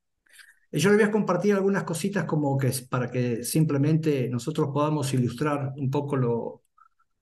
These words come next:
lo, lo que decimos. Eh, y cuando hablamos de, em, a ver, de,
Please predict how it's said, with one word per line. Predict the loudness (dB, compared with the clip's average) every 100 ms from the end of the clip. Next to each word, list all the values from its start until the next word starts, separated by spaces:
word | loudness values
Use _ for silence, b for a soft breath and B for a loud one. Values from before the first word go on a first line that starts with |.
| _
lo, | -2 0 -2 -4
lo | -2 0
que | -2
decimos. | -2 0 2 4 2 -2 -10 _ _ B B B B _
Eh, | -2 -2 -2
y | -4
cuando | -2 -2 2
hablamos | 4 4 4 2 0
de, | -2 0 2 2 0 -2 -6 -10 -18 _ _ _ -20 _
em, | -8 -6 -4 -6 -6 -12 -14 _ _ _ _ _ _ _ _ -6
a | 0
ver, | 2 2 -2
de, | -10